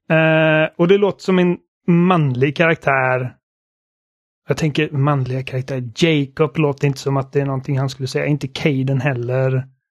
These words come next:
Eh, inte han den här ärrade snubben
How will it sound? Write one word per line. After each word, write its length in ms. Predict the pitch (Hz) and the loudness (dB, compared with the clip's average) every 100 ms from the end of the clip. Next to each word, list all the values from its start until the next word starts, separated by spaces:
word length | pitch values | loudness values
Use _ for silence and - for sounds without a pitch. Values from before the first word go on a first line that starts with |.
| _ _ _ _ _ _ - | _ _ _ _ _ _ -2
Eh, 380 | 127 123 123 135 _ _ - | 0 0 -2 -6 _ _ -2
inte 340 | 185 175 131 165 | 2 2 2 2
han 220 | 175 160 | 2 2
den 100 | 156 | 2
här 120 | 147 - - | 0 -2 -2
ärrade 580 | 160 131 120 127 151 | 0 0 -4 -2 0
snubben 680 | 151 165 151 135 135 135 131 | 2 0 0 0 0 2 0